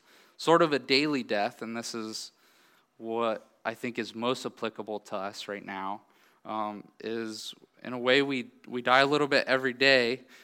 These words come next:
And when I mean dying earthly, what, the way we die every day is kinda like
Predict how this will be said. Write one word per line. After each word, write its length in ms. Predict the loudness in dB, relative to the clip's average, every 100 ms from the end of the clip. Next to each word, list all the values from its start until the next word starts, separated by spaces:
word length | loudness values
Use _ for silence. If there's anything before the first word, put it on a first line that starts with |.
| -10
And 100 | -4
when 100 | -2
I 100 | 0
mean 320 | 0 -4 -8 _ _ _ _ _ _ _ -2
dying 600 | 2 4 4 2 -2 -8 -10 -4
earthly, 460 | -4 -4 -4 -4
what, 220 | -2 -4 -6 _ _ _ _ _ _ _ _ _ _ _ _ _ _ _
the 60 | 0
way 160 | 2
we 140 | 2 6
die 460 | 10 12 10 6 -4 _ _ _ _ _ _ _ _ _ _ -4
every 300 | -2 0 0
day 520 | 0 0 0 -2 -6 -12
is 140 | -12 -8
kinda 280 | -2 0 2
like 360 | 2 0 -4